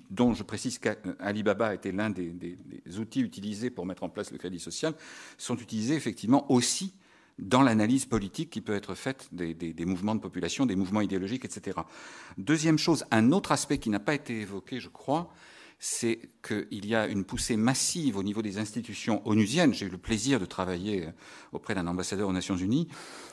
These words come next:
euh, une poussée massive sur l'éducation numérique. Les Chinois sont en train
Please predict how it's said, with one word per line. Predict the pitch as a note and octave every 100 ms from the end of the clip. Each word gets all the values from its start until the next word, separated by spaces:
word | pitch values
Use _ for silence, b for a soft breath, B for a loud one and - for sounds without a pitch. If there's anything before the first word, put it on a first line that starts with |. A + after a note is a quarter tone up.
| B -
euh, | G2+ F#2+ G2 D#2+ - _
une | A2 G#2+ G2+
poussée | G#2+ C3 C#3+
massive | B2 A2 F3
sur | - G#2
l'éducation | A#2+ C3 C3+ B2+ C#3
numérique. | C3 A2+ G2+ F2 -
Les | -
Chinois | - A#2 C#3
sont | C3+ G#2+
en | G#2
train | A#2